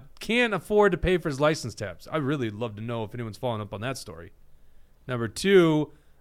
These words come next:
delivery fee tax. Three,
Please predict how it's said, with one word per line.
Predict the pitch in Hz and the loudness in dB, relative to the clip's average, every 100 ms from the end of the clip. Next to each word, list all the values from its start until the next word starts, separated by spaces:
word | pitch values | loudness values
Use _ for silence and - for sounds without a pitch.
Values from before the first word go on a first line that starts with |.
| _ | _
delivery | - 131 185 190 196 185 | -6 2 4 6 4 0
fee | - 190 180 | -4 -4 -2
tax. | - 185 180 175 - - - - | 0 2 2 0 -4 -16 -20 -20
Three, | - - 180 190 185 185 170 | -10 0 4 4 4 2 0